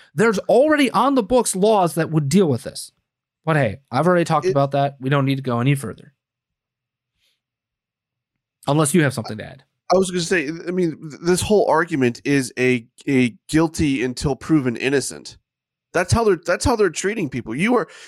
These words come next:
Speaker 2: you are basically with a, with a red flag law, you are treating someone guilty until they are otherwise proven innocent. Secondly, there is no evidence, none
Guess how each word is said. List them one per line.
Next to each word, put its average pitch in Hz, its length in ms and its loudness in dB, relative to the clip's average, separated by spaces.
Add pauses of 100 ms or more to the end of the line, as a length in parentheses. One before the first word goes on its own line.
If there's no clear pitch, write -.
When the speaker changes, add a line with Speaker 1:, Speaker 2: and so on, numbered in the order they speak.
Speaker 2:
you 247 180 2
are 262 80 4
basically 185 480 0
with 127 200 0
a, 123 80 2
with 120 160 -2
a 123 80 -2
red 170 180 0
flag 156 320 -2
law, 110 160 -2
you 139 260 0
are 156 80 2
treating 185 380 -4
someone 117 500 -6 (160)
guilty 165 400 0
until 135 300 -2
they 131 180 2
are 117 100 0
otherwise 127 420 0
proven 120 320 -4
innocent. 131 420 -4 (540)
Secondly, 147 840 -2
there 180 320 0
is 196 540 0 (320)
no 196 300 2
evidence, 175 720 -2 (300)
none 190 440 0